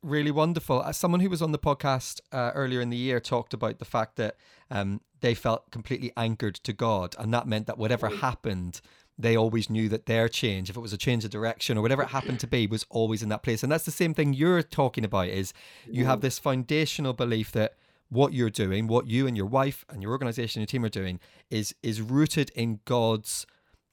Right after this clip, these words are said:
Speaker 1: I don't know what the language is, plan, purpose, will. Someone will tell me it's the
Speaker 2: Mm.
Speaker 1: wrong one, so I'll use them all. Whatever it
Speaker 2: <laughs>
Speaker 1: happens to be, you know me, I, I'll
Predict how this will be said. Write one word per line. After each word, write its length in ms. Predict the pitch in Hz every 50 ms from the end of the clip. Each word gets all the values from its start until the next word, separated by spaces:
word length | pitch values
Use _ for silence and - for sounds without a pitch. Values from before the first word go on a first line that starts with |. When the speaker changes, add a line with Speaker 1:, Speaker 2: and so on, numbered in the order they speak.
| _ - _ _ _ _ _
Speaker 1:
I 100 | - 90
don't 160 | 90 98 101 104
know 80 | 98 95
what 120 | 101 101
the 80 | 98 95
language 400 | 101 101 101 98 95 101 92 -
is, 60 | 92 -
plan, 420 | - - 139 139 131 123 110 101
purpose, 460 | - - 135 131 - - 104 95 -
will. 420 | 113 107 120 120 110 107 98 95 -
Someone 260 | - - 127 117 110
will 80 | 101 98 -
tell 80 | 110 101
me 80 | 98 95
it's 80 | 117 113
the 80 | 110
Speaker 2:
Mm. 40 | 101
Speaker 1:
wrong 140 | 98 98 95
one, 180 | 95 92 90 90
so 120 | - 104
I'll 60 | 95
use 180 | 101 101 101 -
them 100 | - 92
all. 120 | 90 90 87 - - - - 147 139
Whatever 240 | 156 180 196 175 175
it 60 | 156
Speaker 2:
<laughs> 100 | 156 165
Speaker 1:
happens 240 | 151 151 156 135 120
to 60 | 143 131
be, 140 | 143 131
you 200 | 120 120 127 175
know 140 | 185 175 170
me, 180 | 160 147 135 127
I, 140 | 127 127 127 -
I'll 180 | 156 151 147